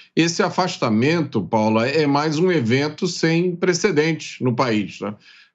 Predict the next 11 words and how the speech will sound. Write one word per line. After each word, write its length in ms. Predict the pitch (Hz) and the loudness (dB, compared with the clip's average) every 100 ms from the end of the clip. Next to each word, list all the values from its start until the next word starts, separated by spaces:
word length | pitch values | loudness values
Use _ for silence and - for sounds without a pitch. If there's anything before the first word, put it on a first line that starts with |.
| - | -2
Vamos 200 | 117 120 | 2 4
lembrar 540 | 131 123 120 143 143 | 4 4 2 0 -4
que 160 | - 143 | -2 0
já 240 | 123 170 | 0 2
houve 500 | 143 147 185 123 113 | 2 2 2 0 -2
outros 640 | - 147 165 165 120 104 - | 0 0 0 0 -2 -2 -4
distúrbios 880 | 104 117 - - 143 131 113 104 98 | -4 -2 -2 0 2 2 2 2 2
em 100 | 120 | 2
Brasília 600 | 110 101 90 131 156 113 | 2 0 0 0 2 0
no 120 | 95 | -2
passado, 680 | 90 92 - 123 143 117 92 | -4 -4 -2 -2 -2 -4 -8